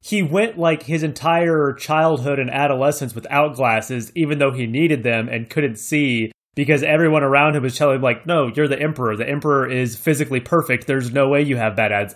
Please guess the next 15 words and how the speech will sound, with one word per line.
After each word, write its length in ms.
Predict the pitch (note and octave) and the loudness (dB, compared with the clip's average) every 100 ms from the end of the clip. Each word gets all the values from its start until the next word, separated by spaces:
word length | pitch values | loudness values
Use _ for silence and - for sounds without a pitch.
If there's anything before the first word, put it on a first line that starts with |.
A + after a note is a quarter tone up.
| - | -6
bad 240 | A#2+ A2 | -2 0
eyesight. 520 | G#2+ A2 G#2+ G2+ G#2 - - | 0 -2 -2 -4 -4 -6 -4
You're 180 | B2+ C3 | 2 2
the 160 | B2 | 2
emperor. 360 | C#3+ A2+ A2 G#2 | 0 0 -2 -2
You're, 380 | G#2 A2 G#2 G2+ _ _ | -2 -2 -2 -6 _ _
you 220 | B2 B2 | -8 -8
can 120 | A#2 A#2+ | -6 -4
see, 300 | - A#2 A2 | 0 2 2
like, 480 | A2 G#2 - - | 0 -2 -4 -20
j-, 140 | B2 C#3+ | -14 -10
shut 240 | - B2+ | -4 -2
up 80 | A2 | -2
about 260 | G2+ F#2+ F2+ | -4 -6 -6
it." 160 | F#2+ | -10